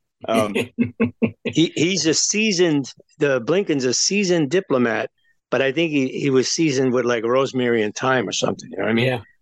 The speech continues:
Speaker 1: He has no ca-, and we have no people with capabilities to do his kind of work. So, uh,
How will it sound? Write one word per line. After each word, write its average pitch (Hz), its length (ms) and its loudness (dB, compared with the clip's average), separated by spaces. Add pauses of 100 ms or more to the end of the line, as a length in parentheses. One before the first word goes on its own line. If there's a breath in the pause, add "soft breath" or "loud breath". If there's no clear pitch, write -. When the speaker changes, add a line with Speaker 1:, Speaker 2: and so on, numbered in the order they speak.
(340)
Speaker 1:
He 127 120 0
has 123 280 0
no 147 200 2
ca-, 160 140 -2
and 135 260 0
we 139 120 0
have 135 180 -2
no 180 160 0
people 180 320 0
with 139 140 0
capabilities 143 720 0
to 120 120 -6
do 139 140 0
his 139 140 2
kind 139 200 0
of 120 60 0
work. 190 240 0 (840)
So, 117 420 0
uh, 110 160 0